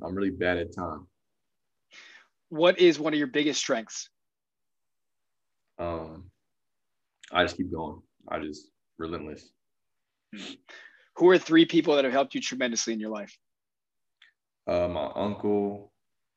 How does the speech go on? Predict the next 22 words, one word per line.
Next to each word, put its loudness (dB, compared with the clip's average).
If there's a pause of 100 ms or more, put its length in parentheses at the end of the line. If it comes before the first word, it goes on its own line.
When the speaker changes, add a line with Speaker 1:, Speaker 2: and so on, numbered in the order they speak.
(320)
Speaker 1:
my -6
best -6
friend. -8 (1000)
So -12
my 0
uncle, 2
my -2
best 2
friend -2
Rashad, 2
and -6
then -12
one -10
of -10
my -8
mentors, -8
Nelson. -12 (200)
They -8
really, -6
um, -14 (880)
had -2
different -4